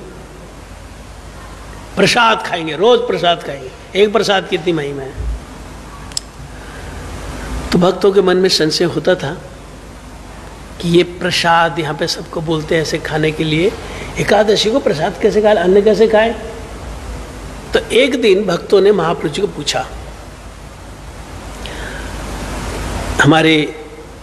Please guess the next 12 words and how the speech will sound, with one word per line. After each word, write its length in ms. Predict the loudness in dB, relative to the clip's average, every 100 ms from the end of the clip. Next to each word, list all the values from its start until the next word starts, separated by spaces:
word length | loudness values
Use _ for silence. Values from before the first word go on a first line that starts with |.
| -18 -18 -18 -16 -16 -16 -16 -16 -16 -16 -16 -16 -16 -16 -14 -14 -12 -12 -12 -10 -8 -6 -6 -4 -4 -2 2
सत्यभामा 680 | 4 4 4 4 4 4 2
जी 140 | 2
के 100 | 0
अवतार 560 | 0 2 2 2 0 -14 -18 -18 -20 -20 -20 -20 -18 -18 -16 -14 -10 -8 -8 -10 -10 -12 -8 2
जगदानंद 680 | 4 6 6 4 4 2
जी 140 | 2 0
ने 240 | 2 0 -4 -12 -16 -18 -18 -18 -18 -6 -2
एक 200 | 2 4
ग्रंथ 260 | 6 6 4
लिखा 320 | -2 0 -2
प्रेम 440 | 0 2 4 4
विवर्त, 560 | 4 4 4 2 -2